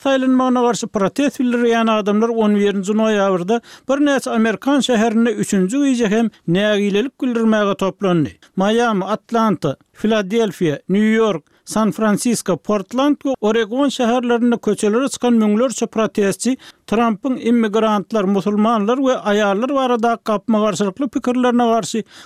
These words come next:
gahar gazaplaryny bildirdi. Miami'de bir näçe müň protestçi şäher merkezinden ýürüýüş etse, bir näçe ýüz adam uly ýola çykyp, iki tarapyň hem hereketini togtatdy. New York'da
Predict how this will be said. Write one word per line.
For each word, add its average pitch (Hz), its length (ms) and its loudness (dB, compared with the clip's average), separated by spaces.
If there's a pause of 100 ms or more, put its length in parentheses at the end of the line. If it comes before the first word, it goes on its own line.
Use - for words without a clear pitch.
gahar 202 280 0
gazaplaryny 226 600 0
bildirdi. 185 480 -2 (200)
Miami'de 262 580 2
bir 269 80 0
näçe 277 340 0
müň 262 200 2
protestçi 226 580 0
şäher 233 340 0
merkezinden 233 600 0
ýürüýüş 214 400 0
etse, 247 280 -2 (240)
bir 247 140 2
näçe 269 340 0
ýüz 254 240 0
adam 240 240 0
uly 214 260 -2
ýola 247 240 2
çykyp, 226 300 -4 (300)
iki 226 160 -2
tarapyň 262 500 0
hem 226 260 2
hereketini 220 640 -2
togtatdy. 190 560 -2 (320)
New 202 160 2
York'da 214 560 0